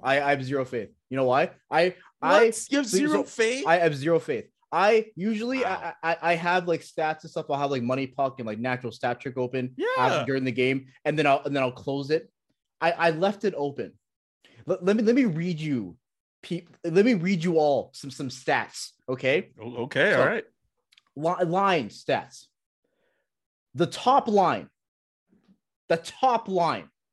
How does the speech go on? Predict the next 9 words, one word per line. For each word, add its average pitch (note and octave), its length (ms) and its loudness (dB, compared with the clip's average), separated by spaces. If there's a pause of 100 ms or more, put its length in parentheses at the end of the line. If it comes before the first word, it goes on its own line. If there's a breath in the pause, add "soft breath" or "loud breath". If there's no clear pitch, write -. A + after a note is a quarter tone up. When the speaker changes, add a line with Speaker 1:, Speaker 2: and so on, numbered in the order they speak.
(160)
Speaker 1:
Bunting, A3+ 400 2
Matthews, F3+ 480 -4
Marner. C#3 420 -6 (400)
Okay. G#3 220 2 (560 soft breath)
On B3 300 6
ice A3 280 4
shot F#3 300 0
attempts, - 600 -8 (360)
eleven, C#3+ 640 2